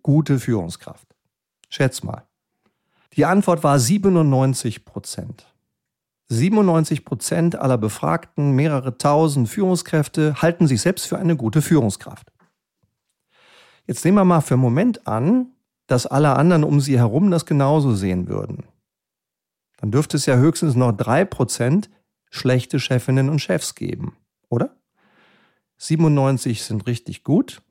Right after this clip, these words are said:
dann können höchstens noch drei nicht so gut oder schlecht sein. Aber auf die Frage, wie viel Prozent dieser vielen tausend befragten Führungskräfte hatten denn schon mindestens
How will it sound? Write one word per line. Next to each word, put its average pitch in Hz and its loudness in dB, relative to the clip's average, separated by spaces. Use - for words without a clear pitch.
dann 110 -10
können 147 -2
höchstens 143 -2
noch 113 -4
drei 110 -4
nicht 175 0
so 107 -6
gut 101 -10
oder 95 -4
schlecht - -4
sein. - -8
Aber 147 2
auf 131 0
die 135 -2
Frage, 156 0
wie 190 0
viel 190 -2
Prozent - -4
dieser 127 0
vielen 175 0
tausend 139 2
befragten 127 -2
Führungskräfte - -4
hatten 170 0
denn 147 2
schon 139 0
mindestens 160 2